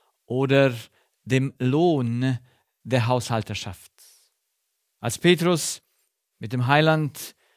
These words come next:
sprach, als der reiche Jüngling traurig davonging, da fragte ihn in Lukas achtzehn, Vers achtundzwanzig, da sprach Petrus: „Siehe, wir haben alles verlassen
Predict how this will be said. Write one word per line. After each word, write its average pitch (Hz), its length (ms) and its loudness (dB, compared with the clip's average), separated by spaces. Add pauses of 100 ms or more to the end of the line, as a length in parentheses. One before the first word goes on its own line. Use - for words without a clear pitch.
(120)
sprach, 147 680 2
als 120 240 -4
der 123 120 -4
reiche 131 280 0
Jüngling 160 640 -2
traurig 139 360 -2
davonging, 156 840 -4 (880)
da 131 140 -2
fragte 156 480 -2
ihn 156 460 -2
in 120 200 -4
Lukas 151 560 -4
achtzehn, 165 880 -4 (480)
Vers 123 560 -2 (440)
achtundzwanzig, 143 1160 -4 (500)
da 151 140 4
sprach 175 400 -2
Petrus: - 800 -6 (420)
„Siehe, 180 520 2
wir 185 120 4
haben 185 380 2
alles 196 320 4
verlassen 131 720 -2